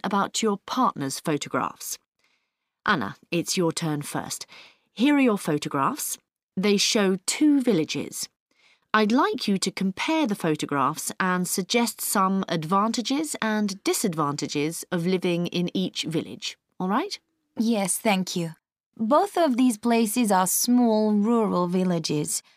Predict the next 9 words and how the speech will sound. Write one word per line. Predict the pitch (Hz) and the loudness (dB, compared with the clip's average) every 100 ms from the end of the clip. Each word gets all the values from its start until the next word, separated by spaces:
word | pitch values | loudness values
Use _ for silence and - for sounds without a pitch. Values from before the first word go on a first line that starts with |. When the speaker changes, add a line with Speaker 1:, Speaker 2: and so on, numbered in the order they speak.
| _ - | _ 2
Speaker 2:
Neither | 254 277 339 381 285 | 4 4 4 0 -2
place | 269 262 247 226 | 0 2 0 0
looks | 233 226 - | 0 0 -2
as | 233 | -2
though | 220 208 196 | 4 4 4
it's | 196 - - - | 0 -4 -6 0
busy | 233 208 196 180 | 2 2 2 0
or | - 185 180 | 2 2 2
industrial. | 175 185 220 240 - 170 160 | 2 4 2 2 -2 -2 -2